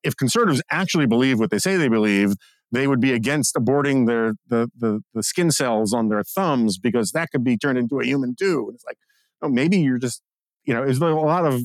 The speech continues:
uh, logic chopping kind of stuff. But he was a great guy to sort of engage with. You know, I mean, it's not like I knew him all that well personally. Um, though I was grateful to him. He gave me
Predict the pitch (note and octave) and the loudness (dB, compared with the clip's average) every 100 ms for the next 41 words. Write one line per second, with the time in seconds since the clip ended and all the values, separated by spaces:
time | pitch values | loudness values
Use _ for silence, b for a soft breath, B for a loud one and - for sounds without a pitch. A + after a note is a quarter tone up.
0 | - A#2+ - B2 B2+ A#2 G2 A#2+ A2 G#2+ | -8 -18 -4 0 0 -2 -2 -4 -2 -2
1 | A#2 A2+ A2 - F#3 C3+ - _ _ _ | -2 -2 -2 -2 -2 -4 -10 _ _ _
2 | _ _ E3+ D#3+ C3 G#2+ A#2+ F3+ D#3+ C3+ | _ _ 2 2 2 0 0 0 0 -2
3 | A#2 - A2+ G#2 G#2 A#2 B2 A2 A2+ G2 | -2 0 0 2 0 0 0 0 0 -2
4 | - _ A2+ G#2+ C#3 - D#3+ B2+ G#2+ G#2 | -6 _ -2 0 0 -2 -2 -2 0 0
5 | A2 G2+ G2+ _ - A2+ A2+ F#2 A2 B2+ | 2 0 -2 _ -6 -2 0 0 -4 -2
6 | G#2 G2 A#2 A2 - G2 F#2+ G#2+ - G#2+ | -2 -2 -2 -4 -2 -2 -2 -4 -4 -2
7 | G2+ G2 F#2+ F#2 G2+ - - A2 G#2 B2 | -2 -2 -2 -4 -8 -14 -6 -4 -2 -2
8 | A2 G2+ G2+ G2 G#2 G#2 G2+ | -2 -4 -4 -6 -6 -4 -4